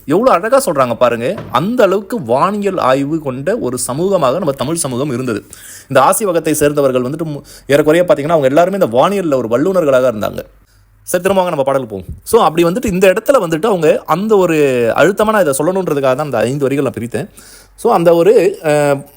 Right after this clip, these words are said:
வளர்பிறை சந்திரன் பதினைந்தாவது நாள்ல எந்த இடத்துல, எந்த நேரத்துல வந்துட்டு அவர் உதிக்கிறாருன்ற ஒரு செய்தியை இந்த ஒரு மதுரை காஞ்சியினுடைய இந்த வரிகள்ல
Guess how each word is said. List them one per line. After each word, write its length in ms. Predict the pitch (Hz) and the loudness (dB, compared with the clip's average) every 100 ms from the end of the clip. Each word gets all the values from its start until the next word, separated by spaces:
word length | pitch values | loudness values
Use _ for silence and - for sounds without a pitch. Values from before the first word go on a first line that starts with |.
| 156 | 0
வளர்பிறை 560 | 139 226 247 240 240 - | 2 2 2 0 0 -10
சந்திரன் 440 | - 147 151 202 254 | -8 -4 0 0 2
பதினைந்தாவது 580 | 156 208 233 196 175 | 0 2 2 4 4
நாள்ல 400 | 135 120 180 247 | 0 -2 -4 -4
எந்த 380 | - 120 180 233 | -6 -4 -2 0
இடத்துல, 760 | 180 139 131 165 - 131 139 - | 2 2 0 -2 -6 -4 -4 -2
எந்த 300 | 127 151 196 | -4 -2 -2
நேரத்துல 520 | 160 214 208 165 123 | 0 0 2 -2 -2
வந்துட்டு 160 | 127 208 | -4 -2
அவர் 200 | 165 165 | -2 -4
உதிக்கிறாருன்ற 520 | 208 165 156 131 113 | -2 -2 -2 -2 -4
ஒரு 140 | 107 | -2
செய்தியை 480 | 101 143 170 147 233 | -4 -6 -4 -4 -6
இந்த 340 | 135 131 127 107 | -8 -4 -2 -2
ஒரு 180 | 107 101 | -2 -4
மதுரை 260 | 120 175 | -2 -4
காஞ்சியினுடைய 400 | 170 127 123 110 | -4 -6 -4 -6
இந்த 220 | 151 139 | -6 -4
வரிகள்ல 480 | 110 147 143 120 240 | -2 0 -2 -2 -6